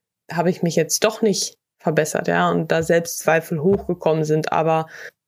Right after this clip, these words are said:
mich da halt in diesen einzelnen Moment halt eben verloren hab, anstatt halt einfach jeden anderen Erfolg zu sehen, ja, weil jeder Tag, der gut gelaufen ist, ist schon ein Erfolg ja gewesen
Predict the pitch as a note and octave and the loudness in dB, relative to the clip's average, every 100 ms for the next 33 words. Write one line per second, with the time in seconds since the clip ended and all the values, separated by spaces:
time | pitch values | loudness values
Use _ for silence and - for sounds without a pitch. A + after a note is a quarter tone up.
0 | _ F#3+ G3 - F#3 F#3 F#3+ F#3 F#3 E3+ | _ 0 0 0 0 2 0 2 2 4
1 | F3+ F3+ - F#3 G#3 A3+ G#3 F3+ F3 F3 | 4 2 0 2 2 2 0 2 4 2
2 | - E3+ E3+ E3+ G3+ G3+ E3+ E3 - E3+ | 2 0 2 2 2 2 0 0 0 2
3 | E3 - D#3+ E3+ F#3 G3+ E3+ F3+ - F3+ | 0 0 0 2 2 2 2 0 0 -2
4 | - - E3+ - E3+ D#3+ - E3+ E3+ - | 0 2 0 2 2 2 0 0 0 0
5 | D#3+ - F3+ F3+ - - G3 G3+ F#3 F3 | -4 2 2 2 -2 -2 2 2 2 0
6 | - E3 - F3+ F#3+ G3 - - - D#3 | -2 -4 0 2 2 -2 -12 -6 -2 2
7 | G3+ E3+ D#3+ E3 D#3+ D#3 - D#3+ A3 C4 | 2 2 0 0 2 2 0 2 2 2
8 | - F#3+ G3 F#3+ - B3+ D#3+ D#3 D#3+ E3 | 0 0 0 0 0 0 2 2 0 0
9 | E3 D#3+ - - - F#3 - F#3+ F3+ G3 | 0 0 -2 -2 -2 -2 0 0 2 2
10 | F3 - D#3+ - A3 A3 E3 D#3+ D#3+ E3+ | 2 2 0 2 2 2 0 0 0 2
11 | G3 G#3 | 2 2